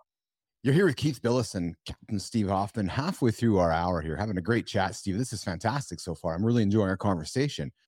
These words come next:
You, let's move the conversation to the television industry. You come from T V. What is, what, let's talk about your experience in the television industry. And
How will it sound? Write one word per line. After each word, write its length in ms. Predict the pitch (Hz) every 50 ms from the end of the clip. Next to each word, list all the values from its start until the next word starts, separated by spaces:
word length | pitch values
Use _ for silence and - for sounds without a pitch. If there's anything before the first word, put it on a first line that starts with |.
| _ -
You, 340 | 156 170 196 220 220 214 208 - -
let's 260 | 180 254 - - -
move 200 | 381 381 392 -
the 80 | -
conversation 640 | - - 247 - 233 220 - - 196 190 - - 175
to 80 | 175 160
the 100 | 156 147
television 500 | - 151 156 160 143 131 127 110 104 98
industry. 460 | 85 80 76 - - - 69 - - _ _ _ -
You 160 | 113 131 131
come 220 | - 160 160 180
from 160 | 165 - 175
T 220 | 151 - 151 147 143
V. 280 | 165 185 - - - _ -
What 220 | 143 160 175 175
is, 200 | 175 151 131 110 139
what, 160 | 165 175 165 143 - -
let's 140 | - 196 -
talk 240 | - - 226 - -
about 100 | 190 175
your 140 | 165 156 139
experience 380 | - - - 151 147 139 -
in 100 | - 123
the 40 | 101
television 400 | 127 123 123 107 104 98 98 92
industry. 380 | 85 82 78 - - - 92 - -
And 440 | 131 147 160 135 107 107 123 120